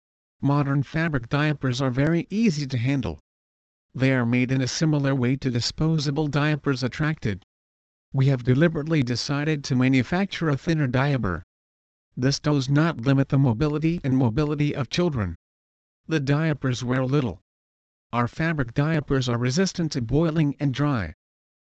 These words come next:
Cooked diapers are very important because some fungi and bacteria can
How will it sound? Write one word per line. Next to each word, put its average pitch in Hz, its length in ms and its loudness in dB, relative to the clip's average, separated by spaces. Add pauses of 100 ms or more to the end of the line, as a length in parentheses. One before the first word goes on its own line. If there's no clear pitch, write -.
(160)
Cooked - 260 -2
diapers 143 580 0
are 131 80 2
very 143 320 0
important 127 640 -2
because 135 340 -2
some 156 300 0
fungi 139 440 0
and 113 140 0
bacteria 175 600 0
can 143 220 0